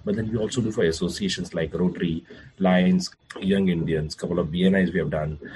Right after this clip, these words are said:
you know, so we get invited at various forums as a, you know, keynote speaker or motivational speaker. So we do that as well.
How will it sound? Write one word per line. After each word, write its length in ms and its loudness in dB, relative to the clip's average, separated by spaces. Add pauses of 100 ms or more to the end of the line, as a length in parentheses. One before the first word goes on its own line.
(160)
you 60 -6
know, 80 -2
so 120 -4
we 240 -4
get 180 0
invited 520 -2
at 60 -2
various 460 -2
forums 460 -4
as 220 -8
a, 120 -8
you 120 -12
know, 160 -8
keynote 260 -2
speaker 380 -6
or 80 -4
motivational 480 -6
speaker. 280 -14
So 120 -12
we 100 -4
do 140 -2
that 220 0
as 120 0
well. 220 -4